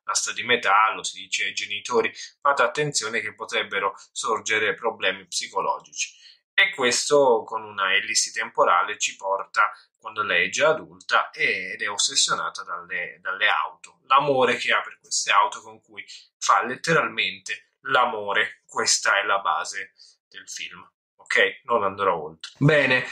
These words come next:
ha vinto Cannes perché tratta un tema scomodo, dannatamente scomodo, e, e magari approfondiamo dopo. Andiamo sui pregi. La regia è fatta bene, la fotografia è fatta bene, sono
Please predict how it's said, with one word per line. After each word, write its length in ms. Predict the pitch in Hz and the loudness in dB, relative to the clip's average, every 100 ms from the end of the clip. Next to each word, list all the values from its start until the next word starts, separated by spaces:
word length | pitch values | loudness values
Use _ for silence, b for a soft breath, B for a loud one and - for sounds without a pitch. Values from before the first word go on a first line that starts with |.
| B - - | B -8 0
ha 180 | 131 | 2
vinto 380 | 139 175 175 180 | 4 4 6 4
Cannes 920 | 170 196 208 220 214 214 214 208 - _ | 6 4 4 2 -2 -2 0 -2 -6 _
perché 320 | - 151 - 143 | -6 -4 -2 2
tratta 320 | 156 151 151 | 2 2 0
un 140 | 147 | 0
tema 280 | 147 139 131 | 0 2 4
scomodo, 880 | - - 113 101 98 101 113 233 - _ _ _ | 2 0 0 -2 -4 -10 -10 -10 -14 _ _ _
dannatamente 640 | 113 113 113 117 113 110 | -2 0 0 -2 -4 -4
scomodo, 520 | - - 165 117 101 101 | -2 4 6 4 2 0
e, 200 | 110 - | -2 -6
e 120 | 117 | -6
magari 400 | 113 107 139 147 | -4 0 2 2
approfondiamo 640 | 117 - - 110 113 156 | 0 -6 -16 -10 -6 -2
dopo. 480 | 165 190 185 151 - b b b b _ _ _ _ _ | 4 4 4 0 -14 b b b b _ _ _ _ _
Andiamo 500 | - 170 196 220 185 | 0 2 4 4 4
sui 220 | 139 131 120 | 2 -2 -4
pregi. 600 | - 87 - - 117 - 82 - - _ 139 | -2 -2 -2 0 0 0 -2 -4 -12 _ 0
La 160 | 131 131 | 2 2
regia 280 | 117 - | 0 -2
è 40 | - | 0
fatta 400 | - - - 170 | -2 -2 0 2
bene, 420 | 190 208 196 185 | 4 4 4 2
la 100 | 104 | -2
fotografia 480 | - 107 107 101 101 | -8 -14 -12 -12 -12
è 40 | |
fatta 420 | - - - 131 | -14 -18 -4 -2
bene, 460 | 131 143 147 147 131 | 2 4 4 2 -2
sono 720 | - 117 113 113 113 113 - | -2 -2 -4 -6 -2 -2 -4